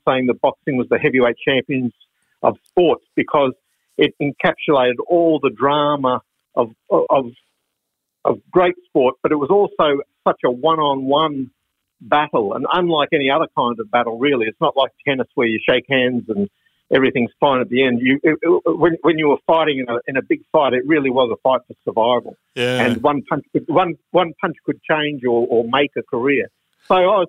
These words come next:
Speaker 1: fascinated by the, the drama of it, and I did a little bit of boxing when I was young, and I was training in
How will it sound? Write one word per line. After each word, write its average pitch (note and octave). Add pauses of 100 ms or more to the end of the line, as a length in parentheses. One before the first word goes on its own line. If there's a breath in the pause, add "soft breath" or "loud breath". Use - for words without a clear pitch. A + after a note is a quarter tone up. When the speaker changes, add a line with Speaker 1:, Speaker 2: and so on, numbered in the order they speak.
(240)
Speaker 1:
fascinated E3+
by C3+
the, B2+ (320)
the C#3
drama E3
of D3
it, D3+
and C#3
I C3
did D3+
a D3
little D3
bit B2
of -
boxing C#3+
when C3
I B2
was A2+
young, C#3+
and A#2+ (420)
I -
was C3
training E3
in B2+